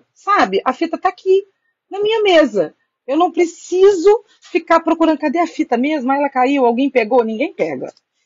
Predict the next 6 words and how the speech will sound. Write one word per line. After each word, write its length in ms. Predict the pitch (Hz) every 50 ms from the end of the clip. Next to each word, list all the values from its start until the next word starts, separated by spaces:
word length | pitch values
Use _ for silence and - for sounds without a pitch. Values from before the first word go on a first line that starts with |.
| _ _
Ninguém 640 | 190 202 226 240 214 190 233 240 269 311 339 349
pega 500 | - - 269 254 262 269 285 262 277 269
essa 340 | 254 254 262 269 - - 262
minha 280 | 247 247 262 277 277 -
fita. 540 | - - - 139 135 _ _ - - - _ _ _ _ _ _ _ _ _ _ _ _ _ _ _ _ _ _ _ _ _ _ _ _ _ _ _ _ _ _ _ _ _ _ _ _ _ _ _ _ _ _ _ _ _ _ _ _ _ _ _ _ _ _ _ _ _ _ _ _
Ó, 260 | _ 143 135 131 127